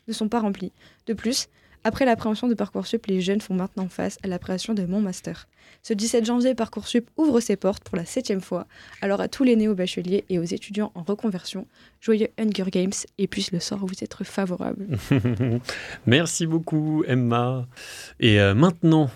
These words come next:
Speaker 2: j'aimerais qu'on passe, euh, un peu de temps à parler avec toi, Manon. Donc, on veut parler de l'engagement de la jeunesse dans cette émission, vous le savez.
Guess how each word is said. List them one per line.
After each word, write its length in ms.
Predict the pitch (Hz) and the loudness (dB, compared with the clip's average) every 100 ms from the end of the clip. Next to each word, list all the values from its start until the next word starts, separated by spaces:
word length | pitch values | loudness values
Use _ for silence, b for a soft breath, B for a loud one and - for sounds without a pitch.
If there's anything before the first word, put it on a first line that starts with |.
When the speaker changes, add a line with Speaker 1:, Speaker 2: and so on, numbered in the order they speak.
| B - | B 0
Speaker 2:
j'aimerais 420 | 110 120 131 131 | 4 6 6 2
qu'on 320 | 127 107 98 | 0 2 2
passe, 360 | 90 127 - - | 4 2 2 2
euh, 120 | 95 - | 2 4
un 80 | 113 | 4
peu 120 | 117 | 2
de 60 | |
temps 220 | - 147 135 | 0 0 0
à 80 | |
parler 260 | 101 98 127 | 2 2 4
avec 260 | 113 92 87 | 4 2 0
toi, 260 | 120 120 | 2 4
Manon. 380 | 113 104 107 113 B B B B | 4 4 2 0 B B B B
Donc, 220 | - 107 113 | 2 4 6
on 60 | |
veut 120 | 110 | 4
parler 260 | 113 120 156 | 6 6 6
de 80 | 117 | 6
l'engagement 520 | 113 127 123 120 143 | 6 8 6 6 4
de 60 | 110 | 4
la 80 | |
jeunesse 320 | 95 101 165 180 | 4 2 2 2
dans 100 | 107 | 2
cette 220 | - - | -2 -4
émission, 360 | 98 95 185 | -2 0 0
vous 100 | 160 | 2
le 60 | 101 | 0
savez. 340 | - 110 135 | 2 2 2